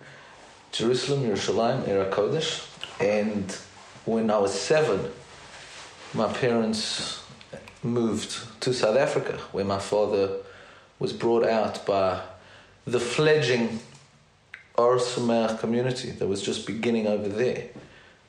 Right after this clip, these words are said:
They'd been going for about a year, I think, and they needed, like, a rav. So they brought my father out.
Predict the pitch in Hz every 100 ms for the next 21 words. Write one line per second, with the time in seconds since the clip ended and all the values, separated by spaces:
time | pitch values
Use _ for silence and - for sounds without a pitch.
0 | - 92 90 113 104 101 101 101 92 90
1 | 92 92 95 113 113 95 98 98 104 92
2 | - 95 101 101 92 92 - 104 107 -
3 | - - - - - 101 95 92 95 92
4 | 95 - 98 95 90 90 131